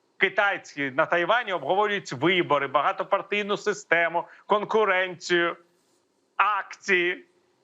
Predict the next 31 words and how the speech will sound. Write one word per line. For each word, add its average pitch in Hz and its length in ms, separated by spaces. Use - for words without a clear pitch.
А - 120
китайці 214 480
в 165 80
Китайській 202 480
Народній 190 360
Республіці 190 560
с-, 190 120
обговорюють 180 680
склад 220 400
постійного 196 680
комітету 196 540
Політбюро 160 600
Центрального 170 560
комітету 170 440
Компартії 160 560
Китаю. 139 380
Звичайно, 190 440
політологи 180 720
на 143 80
Тайвані 143 480
і 123 40
в - 80
Китаї 104 460
можуть 196 340
зібратися 180 560
і 165 40
між 170 200
собою 190 320
поговорити 185 600
про 120 180
це. 110 220